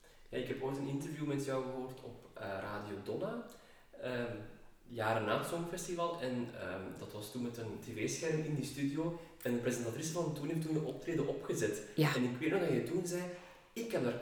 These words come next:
Speaker 1: eigenlijk nog nooit naar
Speaker 2: Nooit.
Speaker 1: gekeken."
Speaker 2: Durfde ook niet.
Speaker 1: Ja, vind, waarom niet?
Speaker 2: Met hetgeen wat ik wist.
Speaker 1: Ja, maar zoveel jaren
Speaker 2: Kan.
Speaker 1: nadien.
Speaker 2: Nooit durven kijken.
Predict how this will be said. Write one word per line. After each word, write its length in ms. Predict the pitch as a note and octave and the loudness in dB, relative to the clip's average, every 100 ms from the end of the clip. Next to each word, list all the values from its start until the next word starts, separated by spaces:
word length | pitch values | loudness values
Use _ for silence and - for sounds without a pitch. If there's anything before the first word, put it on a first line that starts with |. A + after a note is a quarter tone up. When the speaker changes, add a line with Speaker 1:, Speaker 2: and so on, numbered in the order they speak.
| - | -2
Speaker 1:
eigenlijk 320 | F#3 F#3 - C3+ | 0 2 0 0
nog 120 | C#3 A3+ | 0 4
nooit 200 | A#3 F3+ | 4 6
naar 260 | F#3 D#3+ | 4 4
Speaker 2:
Nooit. 20 | C#3+ C#3 | 2 2
Speaker 1:
gekeken." 260 | C3+ A#2 A#2 F#3 | 6 6 10 10
Speaker 2:
Durfde 180 | G#3 E3 | 8 4
ook 140 | - | 6
niet. 260 | D3 D3 - | 6 6 2
Speaker 1:
Ja, 80 | F#3+ | 0
vind, 240 | - - | 0 -2
waarom 420 | C3 A2+ A#2 - | 2 4 4 4
niet? 120 | - - | 0 0
Speaker 2:
Met 100 | D#3 | 0
hetgeen 260 | D3+ G3 | 8 10
wat 140 | E3+ C#3 | 10 8
ik 120 | C3 | 6
wist. 400 | A#3+ A#3+ - - - - - _ - _ _ | 6 6 2 -6 -12 -20 -20 _ -20 _ _
Speaker 1:
Ja, 120 | C3 | -2
maar 120 | B2+ C#3 | 2 2
zoveel 260 | A3 A3+ | 2 0
jaren 280 | A3 A#3 A3+ | 0 0 2
Speaker 2:
Kan. 120 | A3+ | 0
Speaker 1:
nadien. 520 | - B3 D#4 F3 - - - - - | -2 -4 -2 -2 -2 -6 -14 -18 -4
Speaker 2:
Nooit 340 | D#3 A3 G#3+ | 6 8 8
durven 240 | F#3 E3 D#3 | 4 0 -4
kijken. 320 | C#3 C3+ | -4 -6